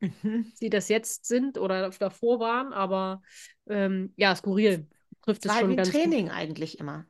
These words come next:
Speaker 1: ne? Also es war
Speaker 2: Irgendwie
Speaker 1: halt irgendwie
Speaker 2: schon.
Speaker 1: das, ja.
Speaker 2: Ja, total.
Speaker 1: Hm.
Speaker 2: Ja, also auch die Studien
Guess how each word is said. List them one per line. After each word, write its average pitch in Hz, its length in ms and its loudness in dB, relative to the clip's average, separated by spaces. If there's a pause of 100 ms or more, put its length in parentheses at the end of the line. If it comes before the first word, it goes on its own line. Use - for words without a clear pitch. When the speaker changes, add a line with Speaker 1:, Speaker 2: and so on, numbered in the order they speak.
Speaker 1:
ne? 202 200 0
Also 196 140 0
es 202 140 -4
war 208 200 4
Speaker 2:
Irgendwie - 0 -
Speaker 1:
halt 262 180 8
irgendwie 208 260 6
Speaker 2:
schon. - 20 -2
Speaker 1:
das, - 280 -8 (140)
ja. 190 280 4 (380)
Speaker 2:
Ja, 208 300 -4 (540)
total. 196 540 2
Speaker 1:
Hm. 160 120 -10 (840)
Speaker 2:
Ja, 208 260 8
also 233 240 4
auch 240 200 4
die 233 600 4
Studien 247 800 2